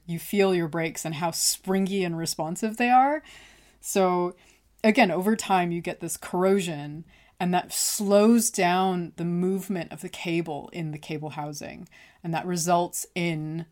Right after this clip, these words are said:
spongy braking. Like, your bra-, it feels like you're squeezing a <laughs> sponge.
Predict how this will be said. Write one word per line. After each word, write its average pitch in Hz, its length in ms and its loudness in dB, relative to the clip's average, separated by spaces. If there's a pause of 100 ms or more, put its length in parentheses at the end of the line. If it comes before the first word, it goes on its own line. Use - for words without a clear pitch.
(120)
spongy 175 760 0
braking. 147 600 -10
Like, 160 280 -8
your 165 180 -4
bra-, 175 320 0
it 196 140 0
feels 240 420 6
like 180 320 2
you're 170 460 -2 (580)
squeezing 208 680 0
a - 40 -2
<laughs> - 0 -
sponge. - 920 2